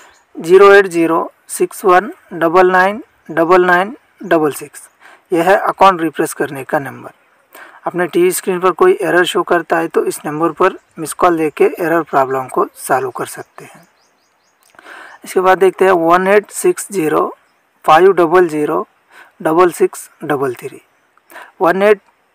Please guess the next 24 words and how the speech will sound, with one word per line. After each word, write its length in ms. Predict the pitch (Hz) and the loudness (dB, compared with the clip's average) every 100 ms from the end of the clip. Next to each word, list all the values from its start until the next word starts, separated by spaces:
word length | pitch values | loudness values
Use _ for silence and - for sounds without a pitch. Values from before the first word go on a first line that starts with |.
| _ - | _ -4
वन 240 | 160 175 | -2 2
एट 120 | 208 | 2
डबल 360 | 190 175 175 180 | 4 2 4 2
ज़ीरो 400 | 160 151 160 - - - | 2 -2 -2 -6 -12 -6
टू 160 | 175 | -4
ज़ीरो 340 | 175 190 185 170 | 4 6 6 2
एट 300 | 165 175 - _ _ | 0 -4 -16 _ _
डबल 300 | 156 156 175 156 | -6 -2 0 0
सिक्स 320 | 190 - - _ | -2 -4 -12 _
डबल 320 | 147 139 131 120 | -12 -10 -10 -12
थ्री। 260 | 139 143 _ _ - - - | -16 -20 _ _ -20 -20 -4
इन 120 | 170 | -4
numbers 320 | 175 175 185 - | -2 2 0 2
पर 140 | 202 | -2
call 260 | - 156 165 | 4 2 4
करके 380 | 175 156 175 415 - _ - | 0 -2 -4 -6 -8 _ -6
customer 440 | 147 - 175 170 | -4 -2 0 0
care 180 | 147 143 | -2 -6
से 180 | - 294 - 147 | -4 -8 -8 -2
बात 220 | 135 - | -2 -2
कर 140 | - | -10
सकते 380 | - - _ - | -12 -18 _ -20
हैं। 180 | - _ _ _ _ _ _ _ - - _ _ - | -20 _ _ _ _ _ _ _ -20 -20 _ _ -2
बस 360 | 190 - - | -2 -2 -12